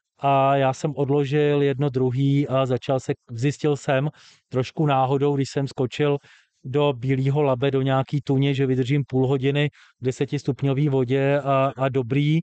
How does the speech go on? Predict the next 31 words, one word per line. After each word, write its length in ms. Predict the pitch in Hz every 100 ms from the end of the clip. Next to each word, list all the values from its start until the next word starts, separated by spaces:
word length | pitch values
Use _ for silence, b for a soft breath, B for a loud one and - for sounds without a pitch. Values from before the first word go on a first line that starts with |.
| B B B _
A 120 | 139
takhle 300 | - 147 160
si 160 | 160 175
člověk 360 | - 160 165
vlastně 340 | 165 156 - 175
uvědomil 640 | 143 139 147 151 156 156
svůj, 400 | 156 160 156 156 - b b b
svůj 320 | - - 156
potenciál, 920 | 165 135 151 143 - 156 151 151 156 160
eh, 1120 | - _ _ _ _ 151 143 139 135 135 127 _
který 640 | - 165 156 156 156 160 135
vím 340 | 131 156 160 - -
ten 160 | 151
okamžik, 420 | 120 - 139 143 143
kdy 100 | 147
se 140 | 151
to 100 | 151
jakoby 320 | 143 - 143
nějak 240 | 143 135 135
nastartovalo 800 | 135 - 160 147 156 156 156 160 b b b
a 80 | 131
kdy 120 | 139
se 160 | - 147
vlastně 300 | 135 - 151
jenom 200 | 151 147
rozvinulo 640 | 135 127 143 139 147 147 b b b
to, 120 | -
co 180 | 131 147
bylo 200 | 131 139
trošku 340 | 139 131 - 151
neviditelný. 760 | 131 131 131 135 131 135 139